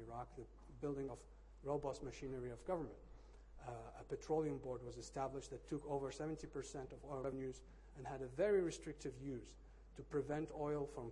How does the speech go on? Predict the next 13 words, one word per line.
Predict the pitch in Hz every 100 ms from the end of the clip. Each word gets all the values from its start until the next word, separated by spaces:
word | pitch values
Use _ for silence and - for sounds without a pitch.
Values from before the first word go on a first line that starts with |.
| -
crowding | 147 147 143 139
out | 139 143
agriculture | 131 131 135 135 - 139 139 - - - -
and | 127 -
to | 139
use | 151 147 147
oil | 135
revenues | 135 131 131 127
in | 131 123
a |
way | 127 127 127
that | 120 - 131
builds | 135 127 123